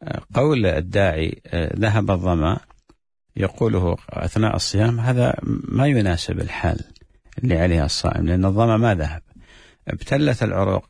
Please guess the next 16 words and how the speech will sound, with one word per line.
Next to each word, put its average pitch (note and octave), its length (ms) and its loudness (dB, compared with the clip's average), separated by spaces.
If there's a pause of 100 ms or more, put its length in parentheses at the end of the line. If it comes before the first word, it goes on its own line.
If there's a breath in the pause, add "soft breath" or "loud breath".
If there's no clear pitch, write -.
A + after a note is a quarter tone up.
العروق G2+ 640 -2
تبتل B2+ 480 0
بعدما G#2 580 0 (540 loud breath)
يأكل C#3 360 0
ويشرب C3+ 440 0
ويطعم، G#2 400 0 (600)
ولذلك G2+ 600 0
الذي F2+ 280 -2
يظهر G#2 340 0
بأن D#2 300 -4
هذا F#2+ 220 2
الدعاء F2 420 0
مكانه F2+ 560 0
بعد D#2 260 0
الأكل D#2+ 400 0
والشرب. - 380 -8